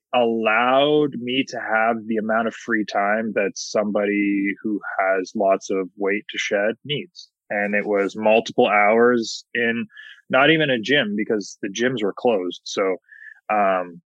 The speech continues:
I, you know, got on the internet, started looking around, and I got myself a, uh, bike. And from there, it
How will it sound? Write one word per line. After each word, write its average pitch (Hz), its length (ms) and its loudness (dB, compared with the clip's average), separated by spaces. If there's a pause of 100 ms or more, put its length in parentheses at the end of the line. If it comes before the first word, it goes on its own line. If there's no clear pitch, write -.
(500)
I, 107 220 4 (240)
you 104 140 -14
know, 110 240 -2 (240)
got 107 180 2
on 120 80 2
the 131 100 0
internet, 120 340 0 (280)
started 107 340 -4
looking 113 260 -4
around, 123 380 2
and 117 100 0
I 107 60 0
got 107 180 2
myself 107 480 0 (200)
a, 113 460 2 (160)
uh, 101 220 2 (100)
bike. 127 300 4 (960)
And 107 600 2 (600)
from 117 240 0
there, 117 280 6
it 117 80 2